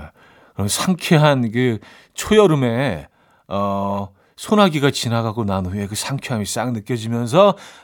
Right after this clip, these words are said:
다시 또 이 육즙으로 들어가는 거지. 와자작 씹은 다음에 이, 그 다음에 딱, 예, 치아가 도착하죠. 고기 속으로.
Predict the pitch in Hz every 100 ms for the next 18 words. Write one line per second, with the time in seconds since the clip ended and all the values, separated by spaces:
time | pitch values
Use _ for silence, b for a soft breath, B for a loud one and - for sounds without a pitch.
0 | B - 139 196 196 202 185 151 151 117
1 | 85 113 120 160 131 127 117 117 92 80
2 | 71 71 b b b b - 120 151 131
3 | 170 156 - - 165 156 147 131 127 127
4 | 143 123 135 123 120 - 123 113 107 117
5 | 113 - 123 95 _ b b b b 95
6 | 90 - 143 123 - 107 - - 101 98
7 | - 120 107 - 90 -